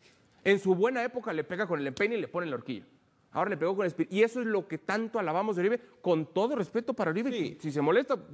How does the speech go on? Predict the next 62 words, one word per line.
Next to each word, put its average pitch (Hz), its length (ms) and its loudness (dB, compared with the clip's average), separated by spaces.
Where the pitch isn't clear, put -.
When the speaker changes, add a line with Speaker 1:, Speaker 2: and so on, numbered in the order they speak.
Speaker 2:
La 165 200 0
historia 214 400 4
de 202 140 2
Oribe 208 320 0
no 175 160 0
está 175 180 -2
en 175 80 -2
cuestionamiento, 156 640 0
¿no? 175 160 -2
Porque, - 160 2
Speaker 1:
El 208 60 4
Oribe 320 180 0
que 240 80 -2
conocemos 226 200 0
Speaker 2:
a - 20 4
ver, 202 100 4
Speaker 1:
no 196 60 2
es - 20 2
Speaker 2:
hablamos, 240 360 -2
Speaker 1:
este, 196 120 -6
es 220 60 -8
mi 262 80 -2
punto. 190 80 -2
Speaker 2:
hablamos 247 520 0
de 170 760 2
tres 233 300 2
años 269 480 -4
en 147 360 -2
que 147 300 4
Oribe 180 320 4
fue 185 400 2
el 139 80 -8
jugador 139 260 0
más 180 140 -4
importante 147 320 -2
del 156 80 -2
fútbol 175 140 0
Speaker 1:
Correcto, 156 180 2
Speaker 2:
mexicano. 208 360 -4
Speaker 1:
correcto, 135 420 -2
Speaker 2:
O - 20 -10
sea, 120 140 2
de 101 40 -4
Speaker 1:
correcto. 113 240 0
Speaker 2:
dos 123 100 4
mil 147 220 0
doce 214 260 2
a 214 40 0
dos 160 100 -2
mil 156 160 -4
catorce. 127 460 -4
Speaker 1:
Y 170 100 2
esto 180 240 2
Speaker 2:
Clarito. 202 180 0
Speaker 1:
no 196 100 2
mancha 190 440 -2
lo 175 180 0
que 127 140 -6
fue, 151 220 0
Speaker 2:
No, 254 200 -6
no, 254 120 -4
no. 226 100 -4